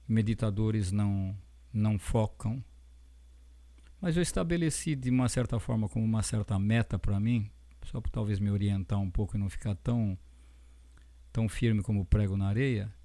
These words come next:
é, conhecer a senhora um dia. Lembrando que teve um dia que a, nós já nos vimos. A senhora me deu uma olhada fulminante. Não é uma crítica que eu tô lhe fazendo, só foi,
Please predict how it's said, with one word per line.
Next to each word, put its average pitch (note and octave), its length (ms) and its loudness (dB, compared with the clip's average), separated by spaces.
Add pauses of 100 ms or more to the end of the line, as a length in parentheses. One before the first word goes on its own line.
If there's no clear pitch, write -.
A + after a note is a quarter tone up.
(1300)
é, G#2+ 400 0
conhecer C#3+ 400 2
a C3+ 80 2
senhora B2+ 280 0
um A#2+ 140 2
dia. G2+ 340 0 (1700)
Lembrando C#3 640 4
que C#3+ 160 -2
teve C#3+ 320 2
um D3+ 160 2
dia C#3+ 220 2
que D3+ 160 -2
a, D3 180 -2
nós C3 280 4
já C#3 160 2
nos C3+ 200 0
vimos. A2 560 -2 (580)
A A2+ 80 -4
senhora A#2 200 0
me A#2 120 2
deu A#2 180 2
uma A#2 160 2
olhada A2 680 0
fulminante. A#2+ 1040 2 (2000)
Não A#2 220 4
é B2 60 6
uma C3+ 160 2
crítica G#2+ 420 0
que F#2+ 60 -2
eu G2 80 0
tô G#2 100 -2
lhe G2+ 100 0
fazendo, F#2+ 640 -2
só A2 260 0
foi, B2 380 2